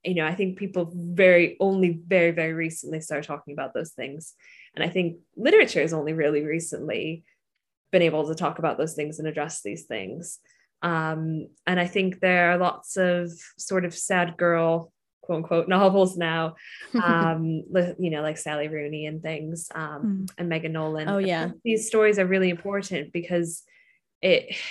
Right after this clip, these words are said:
Speaker 1: it is saying that, you know, you don't, you, you don't have to do something heroic, um, or something big,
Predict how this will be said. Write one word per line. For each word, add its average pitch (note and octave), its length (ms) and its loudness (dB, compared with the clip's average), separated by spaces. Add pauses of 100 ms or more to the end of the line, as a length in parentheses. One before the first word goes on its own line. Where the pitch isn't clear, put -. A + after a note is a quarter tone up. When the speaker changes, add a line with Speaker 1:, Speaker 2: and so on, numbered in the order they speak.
(140)
Speaker 1:
it G3+ 100 2
is F#3+ 200 2
saying F#3+ 360 4
that, F3 360 4 (580)
you G3 100 0
know, F3+ 100 6
you F3+ 240 2
don't, G3 280 2 (260)
you, F#3+ 300 -8 (280)
you G#3+ 160 -2
don't A#3+ 240 6
have B3+ 220 0
to A3+ 80 -4
do A3 180 4
something G3 360 0
heroic, F3 680 2 (200)
um, D#3+ 480 0
or F3 80 0
something F3 280 -2
big, E3 480 4